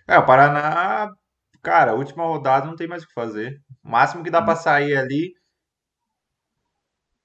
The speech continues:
Speaker 1: é um
Speaker 2: É, ele pode,
Speaker 1: cara,
Speaker 2: ele pode
Speaker 1: nem
Speaker 2: vencer.
Speaker 1: o Figueirense, já tá definido já a Série B ali, né? A Série C, na verdade.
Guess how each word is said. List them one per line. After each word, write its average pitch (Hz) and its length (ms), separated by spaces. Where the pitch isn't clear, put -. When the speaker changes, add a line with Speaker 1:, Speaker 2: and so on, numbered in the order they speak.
Speaker 1:
é 113 100
um 123 60
Speaker 2:
É, 135 160
ele 127 120
pode, 160 320
Speaker 1:
cara, 233 240
Speaker 2:
ele - 80
pode 151 160
Speaker 1:
nem 156 200
Speaker 2:
vencer. 359 160
Speaker 1:
o 370 80
Figueirense, 302 840
já 165 180
tá 220 120
definido 320 540
já 165 140
a 160 40
Série 143 240
B 123 220
ali, 110 260
né? 131 220
A - 80
Série 139 220
C, 139 280
na 120 100
verdade. 107 460